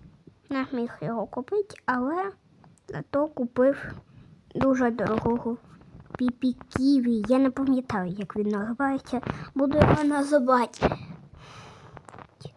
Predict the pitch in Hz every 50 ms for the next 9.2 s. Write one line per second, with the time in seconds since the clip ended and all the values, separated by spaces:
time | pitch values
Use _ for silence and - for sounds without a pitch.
0 | - - - - - - - - - - - - 311 311 311 269 247 277 330 392
1 | 415 403 - - - 320 302 311 311 - - - - - - - - - - -
2 | _ _ _ - - - - - - - 247 240 269 277 285 285 277 269 - -
3 | - 226 220 214 208 202 202 196 220 - - - - - - 240 254 254 254 254
4 | 262 - - 359 370 370 330 294 - _ _ _ _ - 330 320 294 247 233 254
5 | - _ _ _ - _ _ _ _ _ - 254 233 208 170 - 254 240 262 254
6 | 233 196 190 202 - - 294 302 311 330 392 403 - 330 262 233 240 294 294 294
7 | - - - - - - - - _ - - - 269 240 - - - 196 180 -
8 | - _ - _ _ _ _ _ _ _ _ _ _ - _ - 302 285 - -
9 | - 254 311 349